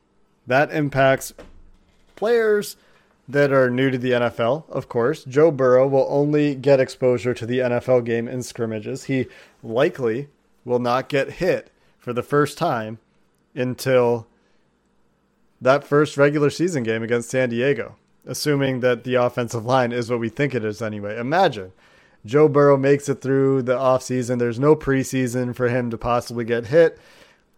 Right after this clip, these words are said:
He gets to the, the first regular season game, and imagine that the Bengals pitch a shutout against Melvin Ingram and Joey Bosa. How great would that be? Of course, that's not likely to be a reality. Joe Burrow's probably gonna get hit,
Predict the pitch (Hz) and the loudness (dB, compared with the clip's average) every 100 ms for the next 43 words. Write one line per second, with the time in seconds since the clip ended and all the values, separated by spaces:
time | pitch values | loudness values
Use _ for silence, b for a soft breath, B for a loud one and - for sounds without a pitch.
0 | - 120 147 143 135 131 127 127 135 127 | -12 0 0 2 2 6 6 4 -2 -2
1 | 175 165 147 151 156 156 147 143 147 135 | 2 2 4 2 4 2 2 0 -2 -2
2 | 135 127 139 135 131 b b b b b | -2 0 0 0 -4 b b b b b
3 | 160 190 240 226 226 185 156 143 143 139 | -6 0 0 0 -2 -4 0 0 2 0
4 | 123 139 135 - - _ 123 - 135 117 | -2 -2 -2 -2 -16 _ -8 -2 0 0
5 | 101 - _ _ _ _ _ _ _ _ | -2 -10 _ _ _ _ _ _ _ _
6 | _ - 139 143 123 131 131 123 127 127 | _ -10 -2 -2 -2 -2 0 0 0 -2
7 | 123 120 117 113 135 123 120 120 123 117 | -2 -4 -4 -8 -4 -2 -2 2 2 2
8 | 110 117 110 113 120 151 143 127 131 127 | -2 -4 -4 -4 2 2 2 -2 -2 -4
9 | - b b b 120 123 117 123 120 123 | -10 b b b -6 -4 0 0 0 -4
10 | 117 117 120 - 214 - 196 175 147 147 | -6 -6 -6 -2 0 2 0 0 0 2
11 | 147 - 127 131 147 131 123 120 127 113 | 2 0 0 0 2 0 0 0 -4 -4
12 | 120 120 135 113 113 117 147 131 107 110 | -4 -2 -4 -4 -4 0 2 0 -2 -4
13 | 139 151 139 127 117 - 196 175 127 117 | 0 2 2 2 0 -2 0 0 0 -2
14 | 113 113 104 131 120 101 | -2 -4 -2 0 0 -2